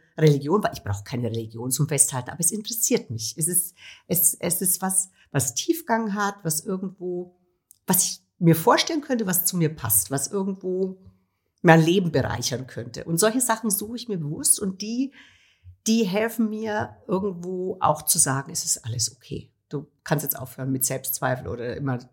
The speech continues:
denken, du bist nicht gut genug oder so. Aber das kommt schon sicherlich aus meiner Kindheit, ne? Das schleppt man ja immer mit sich rum. Wobei, ich hatte eine gute Kindheit, aber dieses, ähm, äh,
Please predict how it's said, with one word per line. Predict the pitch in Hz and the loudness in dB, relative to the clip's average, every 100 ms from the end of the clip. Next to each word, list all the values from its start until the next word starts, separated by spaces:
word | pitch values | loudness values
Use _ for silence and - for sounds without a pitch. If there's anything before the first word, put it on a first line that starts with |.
| - | -2
denken, | 123 131 | 0 0
du | |
bist | 131 - - 143 | 2 0 2 -2
nicht | 127 - - _ | -2 -6 -10 _
gut | 180 170 | 2 2
genug | 143 139 135 131 | 0 0 -2 -4
oder | 131 | -4
so. | 117 131 - - - | -2 -6 -12 -20 -4
Aber | 185 | 2
das | 220 - | 4 4
kommt | - 233 233 | 4 0 4
schon | - 214 269 277 | 4 4 2 0
sicherlich | 233 240 220 - 180 | -2 -6 -6 -6 -4
aus | 165 | 0
meiner | 147 131 | 0 0
Kindheit, | - 175 214 - - - - | -4 -6 -6 -4 -4 -4 -6
ne? | 277 | -8
Das | 247 - | -8 -4
schleppt | - - 160 | -2 -2 -2
man | 147 | -2
ja | |
immer | 170 220 | -2 -4
mit | 226 - | -2 -4
sich | - 220 | -2 -2
rum. | 220 220 - - - | 0 -2 -12 -20 -12
Wobei, | 120 - | -10 -8
ich | - | -8
hatte | 120 135 | -6 -4
eine | 131 | -4
gute | 233 254 - | -2 -4 -4
Kindheit, | 160 147 135 - | -6 -2 -4 -2
aber | 139 - - _ _ - | -4 -6 -14 _ _ -2
dieses, | 185 180 - - - | 4 8 8 6 2
ähm, | 151 151 160 156 - _ _ _ - - _ | 0 0 -2 -6 -16 _ _ _ -14 -14 _
äh, | 160 151 147 | 4 4 2